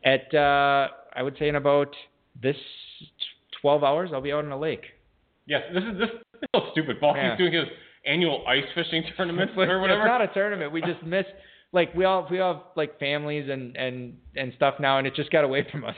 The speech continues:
Speaker 1: this year, and just nobody ever planned it. So
Speaker 2: So
Speaker 1: we're
Speaker 2: now
Speaker 1: like,
Speaker 2: your significant
Speaker 1: Sure.
Speaker 2: others and wives are like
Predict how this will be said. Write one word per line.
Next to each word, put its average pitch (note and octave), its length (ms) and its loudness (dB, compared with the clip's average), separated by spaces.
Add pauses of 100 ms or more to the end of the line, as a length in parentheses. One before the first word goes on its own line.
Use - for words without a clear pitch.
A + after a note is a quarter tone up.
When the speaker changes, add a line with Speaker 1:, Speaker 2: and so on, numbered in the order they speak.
Speaker 1:
this A2+ 160 -8
year, B2 200 -6
and B2 80 -8
just - 140 -12
nobody C3+ 460 -2
ever B2+ 160 0
planned D3+ 320 -2
it. A#2 160 0
So C3+ 80 -4
Speaker 2:
So E3 80 4
Speaker 1:
we're G#3 60 4
Speaker 2:
now G#3+ 140 4
Speaker 1:
like, F#3+ 160 -2
Speaker 2:
your F3+ 200 -2 (160)
significant F3 340 0
Speaker 1:
Sure. D#3+ 80 4
Speaker 2:
others F3+ 220 2
and E3 100 -6
wives D#3 240 2
are D#3 140 -4
like C3+ 140 0